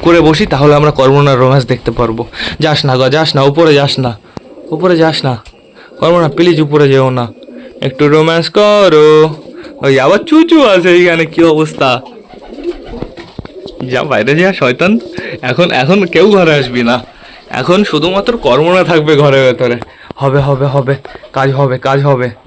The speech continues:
দেখা যাক, দেখা যাক, দেখা যাক। হবে, হবে, হবে। ওই যে ফিমেলটা ওইদিকে যাচ্ছে,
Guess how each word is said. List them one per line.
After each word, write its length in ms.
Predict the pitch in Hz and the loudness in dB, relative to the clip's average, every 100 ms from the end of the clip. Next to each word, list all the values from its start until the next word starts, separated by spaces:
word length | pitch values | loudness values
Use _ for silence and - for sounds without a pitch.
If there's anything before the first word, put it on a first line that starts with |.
| - - - - - | -20 -18 -20 -16 -8
দেখা 220 | 131 139 | -4 -2
যাক, 140 | 127 | -2
দেখা 300 | 117 127 135 | -4 -4 -2
যাক, 160 | 139 127 | -2 -4
দেখা 280 | 123 139 143 | -4 -2 0
যাক। 140 | 135 - - - - - - - - 359 - 359 - - - - - - - - - - - - - - - - - - - - - - | 0 -4 -14 -16 -16 -18 -16 -16 -14 -14 -14 -16 -16 -18 -18 -18 -16 -18 -18 -20 -18 -18 -18 -14 -12 -12 -12 -14 -16 -18 -18 -20 -20 -10
হবে, 200 | 131 131 | -6 -6
হবে, 260 | 127 123 | -6 -6
হবে। 240 | 127 123 120 - - - - - | -8 -8 -12 -14 -20 -18 -14 -8
ওই 80 | |
যে 80 | 127 | -8
ফিমেলটা 380 | 123 139 135 131 | -4 -2 0 0
ওইদিকে 340 | 131 123 135 | 0 0 2
যাচ্ছে, 340 | 147 139 - | 2 0 -2